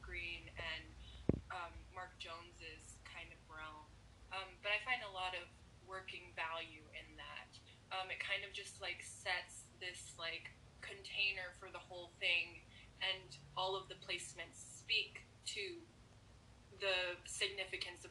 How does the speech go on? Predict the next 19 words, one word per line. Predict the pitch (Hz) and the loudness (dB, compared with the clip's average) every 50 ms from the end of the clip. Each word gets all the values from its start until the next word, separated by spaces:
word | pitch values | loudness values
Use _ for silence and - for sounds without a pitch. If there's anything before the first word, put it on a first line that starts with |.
| - - | -2 -2
those | 165 160 160 156 - | 0 0 -2 -4 -4
placements, | - 156 143 139 - - 180 160 143 - - | -4 -2 -2 -2 -4 -6 -6 -8 -10 -10 -8
Pluto | - - 180 165 160 156 147 147 | -4 -2 -2 0 0 -2 -4 -6
and | 147 | -6
the | 147 147 | -8 -8
nodes. | - 147 - - - - - - - - - - - - | -6 -6 -8 -8 -8 -8 -8 -8 -8 -8 -10 -10 -10 -4
So | - - 196 190 | 2 4 4 4
for | 196 202 190 196 | 4 4 2 6
me, | 208 226 220 208 196 202 - - - - - - - - - - - - - - | 10 12 12 12 12 12 8 0 -8 -12 -12 -10 -8 -8 -8 -8 -8 -10 -8 -6
Pluto | - - 214 202 196 196 185 185 185 180 147 - - - - - - - - - | 0 2 4 6 8 10 10 8 8 4 2 -4 -8 -8 -8 -8 -10 -10 -4 2
is | - 202 202 | 2 2 2
in | 196 190 | 2 -2
the | 190 190 | 0 4
second | - 185 170 - 180 165 | 6 8 8 8 8 6
house, | 165 - 165 165 165 170 170 - - - - - - - - - - - - - | 6 8 8 8 8 8 6 2 0 0 -2 -4 -8 -10 -12 -12 -12 -2 4 8
um, | - 185 180 180 180 180 180 170 - - | 10 10 10 8 6 2 2 6 8 8
and | - 185 180 | 10 12 12
I | 175 175 175 180 175 175 170 170 - - - - | 12 12 12 12 12 12 12 10 8 6 2 2
think | 208 185 - - - | 2 4 4 2 -2